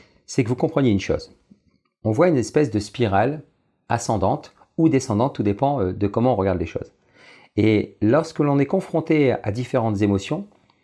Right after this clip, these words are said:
souvent, comme on l'a évoqué lors de la semaine deux, c'est la peur qui vient, euh, complètement inhiber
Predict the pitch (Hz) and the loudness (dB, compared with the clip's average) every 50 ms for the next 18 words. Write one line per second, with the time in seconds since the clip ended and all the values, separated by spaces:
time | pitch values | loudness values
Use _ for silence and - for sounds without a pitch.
0 | _ _ _ _ _ _ _ - - - 175 156 185 220 262 269 _ _ _ _ | _ _ _ _ _ _ _ -14 -4 -2 0 2 2 0 -2 -8 _ _ _ _
1 | _ _ _ _ _ _ _ _ _ _ - - 190 196 196 180 160 147 135 131 | _ _ _ _ _ _ _ _ _ _ -6 -2 0 0 0 0 0 0 2 2
2 | 131 131 131 - - 147 131 139 143 139 - 143 143 147 143 139 135 - 107 104 | 2 0 -2 -2 -2 -2 0 0 -2 -2 -2 -2 0 0 2 0 0 -2 0 0
3 | 98 101 107 104 110 - - - 143 131 120 117 120 151 175 180 - - 135 127 | 0 2 2 0 0 -2 -2 -2 0 2 2 2 2 2 2 2 0 0 0 0
4 | 120 - - 156 170 156 - - 117 104 101 123 135 135 127 101 90 90 - - | 0 0 0 0 0 0 -2 -6 -6 -4 -2 -2 -2 0 0 0 -2 -2 -4 -8
5 | 151 143 143 131 - - 143 147 143 139 156 160 156 147 127 139 151 165 175 170 | -6 -4 -4 -4 -4 -2 -2 -2 0 0 2 2 2 2 2 4 2 2 2 -2